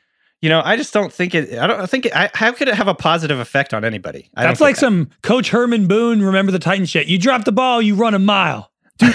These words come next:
Speaker 3: I know how many feet are a mile because of that. Like, when I have to, like, whenever that comes up, how many feet are a mile, I hear that, "Five thousand two hundred and eighty feet." And I'm like,
Speaker 2: You go
Speaker 3: "That's,
Speaker 2: run every
Speaker 3: that's how I
Speaker 2: one of
Speaker 3: learned it."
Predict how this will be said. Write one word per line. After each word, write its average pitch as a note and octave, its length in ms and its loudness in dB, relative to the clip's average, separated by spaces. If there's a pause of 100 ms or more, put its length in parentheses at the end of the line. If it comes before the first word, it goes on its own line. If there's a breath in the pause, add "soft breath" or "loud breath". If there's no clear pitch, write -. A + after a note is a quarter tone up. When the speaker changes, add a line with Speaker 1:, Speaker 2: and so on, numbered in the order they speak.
(100)
Speaker 3:
I B3 160 4
know D#4 180 2
how A#3+ 180 -2
many A#3 180 0
feet A3 300 -4
are F#3 100 2
a D#3+ 60 2
mile D#3 340 0
because C#3+ 360 -2
of F3 80 -4
that. A2 160 -4
Like, B2 160 -4
when D3+ 100 0
I G#3 200 2
have A3+ 200 0
to, G3 200 -4
like, E3 240 -4
whenever F3 380 0
that F#3+ 140 -2
comes D#3+ 240 -2
up, C#3+ 140 0
how D3+ 140 -4
many D3 140 0
feet C#3 180 -4
are B2+ 60 -2
a - 20 0
mile, B2 340 -2
I D#3 200 2
hear F3 400 -2
that, C3 340 -2
"Five D4 300 0
thousand C4+ 440 -4 (200 loud breath)
two E4 200 0
hundred C#4+ 440 -2 (140 loud breath)
and C#4 120 2
eighty E4 240 0
feet." F4 340 0 (100)
And C#3+ 80 -2
I'm C#3 120 0
like, B3 100 4
Speaker 2:
You D#4+ 80 4
go E4+ 160 2
Speaker 3:
"That's, F4 140 2
Speaker 2:
run F4+ 140 0
every F#4 160 2
Speaker 3:
that's F#4+ 100 0
how G#4+ 80 4
I - 20 2
Speaker 2:
one A4+ 100 2
of - 60 2 (100)
Speaker 3:
learned D#4 40 0
it." C#4+ 40 2